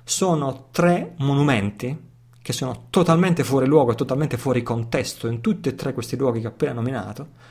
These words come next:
Sono tre obelis-, tre obelischi egizi totalmente, ripeto, fuori contesto, come quello che c'è famoso di Washington D C, come quello che c'è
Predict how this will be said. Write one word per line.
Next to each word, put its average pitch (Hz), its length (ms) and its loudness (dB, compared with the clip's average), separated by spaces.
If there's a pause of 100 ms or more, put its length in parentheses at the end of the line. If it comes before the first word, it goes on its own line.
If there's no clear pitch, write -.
(160)
Sono 160 340 2
tre 190 220 0
obelis-, 139 580 2 (220)
tre 175 380 0
obelischi 131 840 0
egizi 123 720 -4 (400)
totalmente, 170 1000 0 (100)
ripeto, 117 880 -6
fuori 123 340 0
contesto, 120 760 -6 (340)
come 139 240 0
quello 139 260 6
che 117 140 -4
c'è 117 360 -4 (800)
famoso 131 440 0
di 117 80 0
Washington 120 420 0
D 120 80 0
C, 143 340 2 (1500)
come 135 240 0
quello 147 260 8
che 120 140 0
c'è 123 360 -2